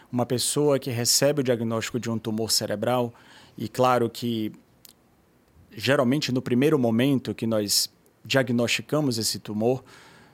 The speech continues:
nós sabemos apenas que é um tumor no cérebro,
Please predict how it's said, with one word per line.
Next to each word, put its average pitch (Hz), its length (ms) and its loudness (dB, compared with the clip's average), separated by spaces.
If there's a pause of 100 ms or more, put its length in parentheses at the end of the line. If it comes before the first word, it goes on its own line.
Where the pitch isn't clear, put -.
(220)
nós 139 200 2
sabemos 147 560 2 (120)
apenas 185 580 2
que - 80 -4
é 185 40 2
um 175 60 0
tumor 156 420 2
no 165 100 2
cérebro, 107 600 2